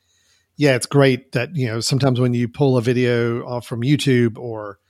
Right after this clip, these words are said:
uh, somebody sends you a video and you just need the audio, it will, it will do that as well. So it's, it's a great little tool. And it is built into the Mac operating system. If you have a Mac computer, you have QuickTime Player.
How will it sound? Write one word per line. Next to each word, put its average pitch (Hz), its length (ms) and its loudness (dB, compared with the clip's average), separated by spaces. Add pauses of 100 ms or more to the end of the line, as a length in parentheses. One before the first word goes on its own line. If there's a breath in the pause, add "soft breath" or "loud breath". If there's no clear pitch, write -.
(520)
uh, 131 80 -8
somebody 131 260 2
sends 165 280 4
you 147 60 6
a 127 40 4
video 127 260 2
and 120 80 -4
you 117 120 -6
just 120 160 -6
need 123 120 -6
the 120 120 -4
audio, 107 360 -6
it 123 120 -4
will, 117 180 -6
it 135 120 -2
will 117 140 -4
do 110 160 -4
that 101 140 -10
as 104 140 -12
well. 95 200 -12
So - 140 -6
it's, 170 140 -8
it's 170 180 -2
a 180 60 -4
great 139 240 0
little 120 180 -2
tool. 131 300 0 (640 loud breath)
And 175 120 4
it 170 120 4
is 175 260 2
built 147 360 0
into 151 200 4
the 135 100 2
Mac 131 280 2
operating 120 400 2
system. 120 360 -6
If 113 160 -8
you 127 100 0
have 139 140 2
a 135 60 2
Mac 127 240 -2
computer, 117 600 -2
you 120 240 0
have 120 260 0
QuickTime 107 420 -6
Player. 104 400 -10